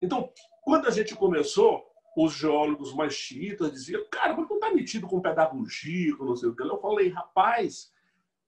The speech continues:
nós não sabemos como é que a gente transmite isso. Nós, nós precisamos decodificar a nossa linguagem,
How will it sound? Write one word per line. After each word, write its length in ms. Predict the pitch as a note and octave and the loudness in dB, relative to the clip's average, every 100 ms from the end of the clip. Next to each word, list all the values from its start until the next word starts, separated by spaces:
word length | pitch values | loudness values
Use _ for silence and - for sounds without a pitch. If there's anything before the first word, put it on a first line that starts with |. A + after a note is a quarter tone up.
| _ _ _ | _ _ _
nós 180 | A3 B3 | 0 0
não 100 | C4 | -2
sabemos 680 | - A#3 D#3 A#3+ D4+ C4 - | -2 -2 0 0 2 0 -4
como 220 | - F3+ | -2 0
é 80 | G3 | 0
que 80 | G3 | 0
a 40 | |
gente 260 | E3+ G3 - | -4 -6 -14
transmite 640 | - A3 F3 G3 C4 - G#3+ | -4 -4 -4 -6 -8 -8 -8
isso. 340 | C4+ - C3+ - _ | -8 -8 -12 -14 _
Nós, 280 | G3+ G#3 - - | -4 -4 -6 -4
nós 180 | A3 | -4
precisamos 840 | - G#3 D4+ F3 B3+ F4 E4+ - _ _ _ - - | -4 -8 -6 -2 0 0 -2 -10 _ _ _ -14 2
decodificar 680 | G3+ A#3 F#3 - F#3 F#3+ F3+ | 2 2 -4 -8 -4 0 0
a 20 | |
nossa 260 | F3 - | 0 -4
linguagem, 680 | F3+ F3+ C3 D3+ F#3 E3 A#2 | -4 -4 -2 -2 -2 -6 -12